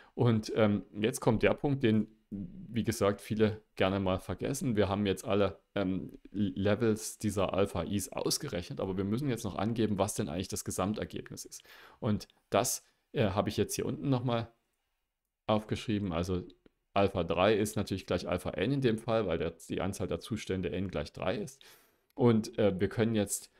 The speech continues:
den Automaten, äh, bestimmen, indem wir die Alternative bilden zwischen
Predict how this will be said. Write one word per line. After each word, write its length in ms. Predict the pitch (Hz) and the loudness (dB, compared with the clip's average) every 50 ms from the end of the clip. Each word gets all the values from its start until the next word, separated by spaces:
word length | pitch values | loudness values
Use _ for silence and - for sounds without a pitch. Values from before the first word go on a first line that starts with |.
| _ _ _ - | _ _ _ -2
den 140 | - 107 78 | 0 0 2
Automaten, 680 | 71 95 101 98 92 90 87 87 92 - - 104 92 - _ _ _ _ _ _ _ - | 2 0 0 0 -2 0 2 2 2 2 0 -4 -4 -4 _ _ _ _ _ _ _ -8
äh, 140 | 85 98 - | -6 -6 -6
bestimmen, 500 | - 95 - - - 110 110 110 98 90 | -6 -8 -10 -2 2 2 2 4 2 2
indem 380 | 90 87 - 98 95 98 92 | 0 0 0 0 0 2 2
wir 140 | 95 90 90 | 2 0 0
die 220 | - - 98 - | 0 -2 -4 -2
Alternative 800 | - 87 98 - 101 95 85 - - - 113 110 107 107 101 90 - - - - | 0 0 0 0 -2 -4 -4 -6 -2 0 0 2 4 4 4 4 2 -4 -2 0
bilden 300 | 107 98 95 95 98 90 | 2 2 2 0 -4 -6
zwischen 460 | - - 107 98 - 101 90 87 | -4 -4 -4 -4 -2 -4 -6 -6